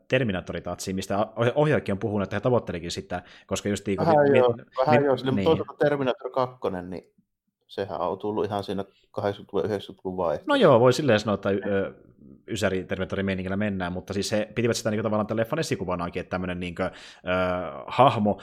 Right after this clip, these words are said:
Speaker 1: joka vaikuttaa tämmöiseltä niinku hyvin, ö, tuota, kylmältä ja semmoiselta niinku,
Speaker 2: Niin,
Speaker 1: ö,
Speaker 2: vähän tommoista, joo, aivan tällä-, vähän semmoista konemaista.
Speaker 1: tunteettoma-, juuri näin, niin tulee sinne ihmisten pari ja hän on tosi vahva, niin tuli mulle tosi vahvasti mieleen kyllä silleen niinku se Terminator
Speaker 2: Joo,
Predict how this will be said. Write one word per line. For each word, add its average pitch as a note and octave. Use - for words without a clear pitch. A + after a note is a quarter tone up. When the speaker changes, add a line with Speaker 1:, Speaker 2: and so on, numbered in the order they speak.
Speaker 1:
joka G2
vaikuttaa G2+
tämmöiseltä G2
niinku F#2+
hyvin, G2+
ö, F#2
tuota, F2+
kylmältä F#2+
ja F#2
semmoiselta F2+
niinku, F2
Speaker 2:
Niin, A#2+
Speaker 1:
ö, A#2
Speaker 2:
vähän A#2
tommoista, A2
joo, G#2
aivan F#2+
tällä-, F#2+
vähän G#2
semmoista G#2+
konemaista. G#2
Speaker 1:
tunteettoma-, E3
juuri C3
näin, G#2
niin G2
tulee A#2
sinne G#2
ihmisten G#2
pari G2+
ja F#2
hän F#2+
on F#2+
tosi G2
vahva, F2+
niin F2
tuli F#3+
mulle G#2+
tosi A#2
vahvasti B2+
mieleen A2+
kyllä E2
silleen E2
niinku D#2+
se E2+
Terminator F2
Speaker 2:
Joo, B2